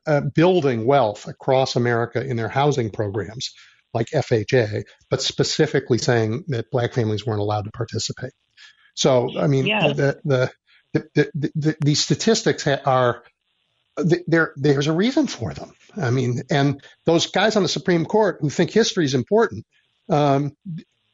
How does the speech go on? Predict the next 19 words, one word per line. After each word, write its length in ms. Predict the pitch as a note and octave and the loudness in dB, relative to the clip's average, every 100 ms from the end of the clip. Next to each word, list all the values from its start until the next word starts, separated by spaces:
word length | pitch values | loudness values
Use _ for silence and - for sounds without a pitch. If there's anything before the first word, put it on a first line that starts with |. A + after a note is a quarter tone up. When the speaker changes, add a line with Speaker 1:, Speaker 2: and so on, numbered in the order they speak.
| _ | _
Speaker 1:
we 220 | F3+ F3 B2+ | -4 -2 0
got 300 | F3 G3 F#3+ | 2 2 2
here 380 | B2 G#2+ G#2+ _ _ _ _ - | 0 0 -2 _ _ _ _ -6
because 300 | - D3+ B2+ | 0 2 2
of 120 | - | 2
things 280 | D3 C3+ C#3+ | 0 2 0
that 120 | C3 | -4
we 120 | A#2 | -4
did. 260 | F#2+ A#2 - - - _ _ _ _ _ _ _ _ _ _ _ _ _ _ _ _ _ - | -2 -2 -2 -12 -20 _ _ _ _ _ _ _ _ _ _ _ _ _ _ _ _ _ 0
Speaker 2:
Yes, 260 | F#3 C#3+ - - G3 | 2 2 -4 -4 2
and, 340 | F#3 F#3 - | 4 4 2
and 120 | F#3+ | 2
a 60 | F3+ | 4
very 260 | G3+ G#3+ A3 | 4 2 2
personal 340 | B3+ B3+ G3 D#3+ | 0 2 2 0
example 440 | D#3 D#3 D3+ C#3+ | 4 2 0 -6
of 60 | C3+ | 2
that 280 | C3 C#3+ - | 2 2 4
is, 280 | D#3 C#3+ | 2 2